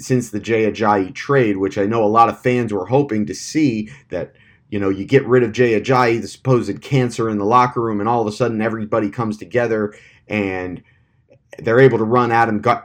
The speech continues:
Adam Gase's offense the way that he wants it, and they're gonna be putting up points, but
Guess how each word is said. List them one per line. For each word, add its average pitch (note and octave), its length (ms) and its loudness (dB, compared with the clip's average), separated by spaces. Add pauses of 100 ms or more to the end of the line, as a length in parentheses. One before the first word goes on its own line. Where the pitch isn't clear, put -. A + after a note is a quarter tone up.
Adam A#2+ 280 2
Gase's A2+ 400 -2
offense A2+ 560 -2
the F#2+ 80 -4
way A2+ 180 2
that G#2 140 0
he A#2+ 160 -2
wants A#2+ 400 -2
it, B2+ 240 -2
and F#2 360 -8 (420)
they're G#2 120 0
gonna G#2 160 -4
be G2+ 120 -8
putting B2 360 0
up G#2+ 180 -4
points, B2+ 320 -4
but G#2+ 180 -4